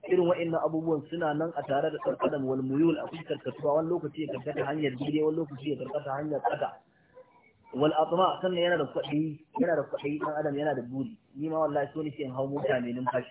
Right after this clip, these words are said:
so nake in gina gida da yadda, ina so in aure mata, ina so in, in a ce duk garinmu na fi kowa kwali.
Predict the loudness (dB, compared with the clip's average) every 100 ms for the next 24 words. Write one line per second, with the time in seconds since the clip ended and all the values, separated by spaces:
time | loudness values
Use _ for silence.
0 | -8 -6 -6 -8 -6 -4 -4 -4 -2 0
1 | -2 -4 -4 -4 -4 -10 -6 -4 -2 -2
2 | -2 -4 -4 -6 -4 -8 -10 -16 _ _
3 | -12 -12 -12 -4 -2 2 2 0 -2 2
4 | 2 2 2 0 -2 0 2 4 4 2